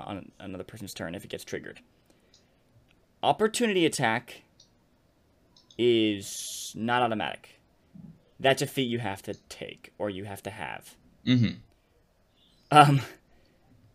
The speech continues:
Speaker 1: I don't like that. I think everyone should just always have opportunity attack. Um, just me. But, uh, yeah, that's a little irri-,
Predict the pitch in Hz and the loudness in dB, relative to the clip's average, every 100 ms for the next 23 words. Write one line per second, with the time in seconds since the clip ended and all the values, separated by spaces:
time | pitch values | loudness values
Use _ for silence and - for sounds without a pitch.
0 | _ _ _ - 127 85 80 - - - | _ _ _ 0 0 0 -6 -8 -14 -14
1 | - _ _ _ _ _ _ _ _ _ | -20 _ _ _ _ _ _ _ _ _
2 | _ 120 135 135 123 113 101 92 - - | _ 2 2 2 -2 -2 -4 -6 -10 -10
3 | 95 - 80 - 87 - - - - - | -10 -6 -8 -8 -10 -10 -12 -20 -18 -16
4 | - - - _ _ _ - _ - 95 | -16 -18 -20 _ _ _ -20 _ -12 -6
5 | 98 95 95 82 _ _ _ _ _ _ | -4 -4 -8 -12 _ _ _ _ _ _
6 | _ _ _ _ 113 - 95 65 50 - | _ _ _ _ -10 -8 -4 -4 -6 -14
7 | _ _ _ - - _ _ _ _ - | _ _ _ -14 -14 _ _ _ _ -16
8 | - 104 - 107 104 101 98 98 101 98 | -2 -2 0 0 4 4 4 2 2 0
9 | - - 135 123 - _ - 131 123 120 | -6 2 6 6 2 _ 0 0 2 2
10 | 123 120 120 | 2 2 0